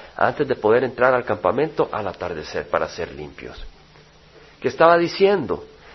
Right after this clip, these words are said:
De que esa novia estaba identificada perfectamente con el pecado.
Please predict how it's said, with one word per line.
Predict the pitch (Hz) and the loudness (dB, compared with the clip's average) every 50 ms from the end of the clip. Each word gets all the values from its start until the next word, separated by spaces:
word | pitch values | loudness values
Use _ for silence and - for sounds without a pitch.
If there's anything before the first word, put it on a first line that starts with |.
| - - - | -20 -10 -8
De | 95 95 | -8 -6
que | - 104 110 120 | -2 0 2 2
esa | 135 135 - 175 160 | 2 0 0 -2 0
novia | 170 175 165 170 185 185 180 156 139 - - | 0 0 0 0 2 2 2 2 0 -2 -10
estaba | - - - 135 123 127 127 | -18 -4 0 0 2 2 0
identificada | 127 117 107 98 - 104 95 - 104 - - 147 151 156 156 139 | 0 -2 -4 -6 -6 -12 -12 -12 -14 -6 -2 0 0 2 0 -2
perfectamente | - - 110 104 - - - - - - - - 110 104 110 120 120 113 - 110 107 | -4 -6 -6 -6 -6 -8 -8 -8 -10 -10 -6 -6 -6 -6 -4 -8 -8 -8 -10 -10 -8
con | - 92 87 85 | -6 -6 -6 -6
el | 80 73 | -10 -10
pecado. | - - - - - - - - - - - - | -14 -14 -14 -12 -12 -12 -12 -12 -14 -18 -20 -20